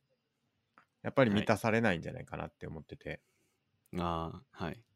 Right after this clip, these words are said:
Speaker 1: そうではなくて、別に数は少なくても、なんか、
Speaker 2: はい。
Speaker 1: まあ、例えば五ポイントがマックスだとしたら、四とか、
Speaker 2: はい。
Speaker 1: 五とか、出せる、
Speaker 2: はい。
Speaker 1: だ-、あるコミ-、コミュニティが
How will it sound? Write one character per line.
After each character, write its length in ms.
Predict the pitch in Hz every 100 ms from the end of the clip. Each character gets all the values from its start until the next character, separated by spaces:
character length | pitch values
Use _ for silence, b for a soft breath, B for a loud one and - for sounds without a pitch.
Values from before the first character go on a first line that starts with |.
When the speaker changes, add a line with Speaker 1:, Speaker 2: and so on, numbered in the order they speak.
| _
Speaker 1:
そ 220 | - 180
う 20 |
で 80 | 131
は 80 | 104
な 140 | 107
く 100 | -
て、 240 | 107 98 90
別 160 | 139
に 100 | 196
数 320 | - 180 202
は 160 | 262 147
少 220 | - -
な 140 | 120 -
く 80 |
て 100 | -
も、 340 | 80 82 76 73 _ _ _ _ _ _ _ _ _ _ _
な 160 | 147 202
ん 60 | 196
か、 120 | 101
Speaker 2:
は 80 | -
い。 60 | _ _ _ _ _ -
Speaker 1:
ま 120 | 131 117
あ、 60 |
例 80 | 139
え 20 |
ば 80 | 101
五 160 | 107 101
ポ 160 | 170
イ 60 | 127
ン 60 |
ト 80 | 90
が 40 | 82
マ 140 | 90
ッ 40 |
ク 140 | - -
ス 60 |
だ 80 | 85
と 100 | -
し 80 | -
た 80 | 82
ら、 220 | 87 85 - _ _ _ 123
四 300 | 147 143 104
と 120 | 82
か、 240 | 80 - _ _ _ -
Speaker 2:
は 120 | 85
い。 100 | - _ -
Speaker 1:
五 240 | 117 120
と 140 | -
か、 200 | - - - _ _ _ _ _ _ _ _ _ _ _ _ -
出 140 | 117
せ 180 | 113 151
る、 160 | 156 220
Speaker 2:
は 80 | -
い。 100 | - _ 101
Speaker 1:
だ-、 260 | 120 120
あ 80 | 131
る 160 | 170 233
コ 220 | 110 117
ミ-、 100 | 117
コ 100 | 123
ミ 120 | 113
ュ 40 | 110
ニ 40 |
テ 140 | - 107
ィ 80 | 120
が 260 | 175 -